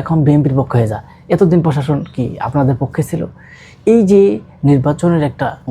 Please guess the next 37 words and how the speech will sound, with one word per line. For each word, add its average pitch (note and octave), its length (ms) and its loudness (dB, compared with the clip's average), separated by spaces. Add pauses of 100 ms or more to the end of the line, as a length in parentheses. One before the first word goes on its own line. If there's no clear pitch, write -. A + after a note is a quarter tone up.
গোলমাল C3+ 360 2
সৃষ্টি - 300 -4
করা, G#2 140 -8 (400)
এর D#3+ 100 4
জন্য G#3+ 220 4
কিন্তু G#3+ 240 2
নির্বাচন D3+ 300 0 (100)
কমিশনার C3+ 440 -2
এবং A#2+ 100 -4 (100)
ডক্টর C#3 200 0
মাহমুদ D#3+ 200 0
ইউনূস C#3+ 300 2
জানেন A#2+ 240 -2 (680)
যে D3+ 100 2 (880)
এই A3 60 6 (100)
নির্বাচন D3 360 0 (120)
কিভাবে G3 240 0 (100)
সুষ্ঠু D3 320 -2
করতে B2 220 -2
হবে, G#2 160 -4 (340)
কিভাবে F#3 260 2 (120)
সুন্দর D#3 240 2 (100)
করতে C#3 240 -6
হবে A2 140 -6 (300)
এবং F3+ 100 2 (120)
কিভাবে A3 300 0 (180)
ইতিহাসের E3+ 460 -4
বুকে C3 200 -6
একটা B2+ 120 -6 (100)
নির্বাচন B2 320 -2 (100)
করবে, G#2+ 180 -6 (380)
তার B2+ 200 -2
জন্য D3 160 4 (100)
যৌথ C#3+ 180 0 (140)
বাহিনী E3+ 280 4 (400)
এবং C3 120 -2 (120)
নির্বাচন F3 300 0